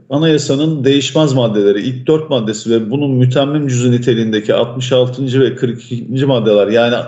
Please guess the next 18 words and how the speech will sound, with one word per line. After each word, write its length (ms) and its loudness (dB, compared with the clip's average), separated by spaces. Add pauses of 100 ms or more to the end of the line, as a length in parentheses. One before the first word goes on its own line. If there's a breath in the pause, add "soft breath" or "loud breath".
(160)
Türk 280 -4
milletinin, 720 0 (640 loud breath)
e, 300 4
anayasayla 1080 2 (280 soft breath)
işaret 440 0
edildiği 380 0
altmış 340 -2
altıncı 420 -2
madde 520 0 (440 loud breath)
ve 340 2 (340)
resmi 420 0
dil 80 2
olarak 420 2
Türkçenin 600 -2
belirtildiği 560 -2
kırk 240 -4
ikinci 300 0
maddenin 580 0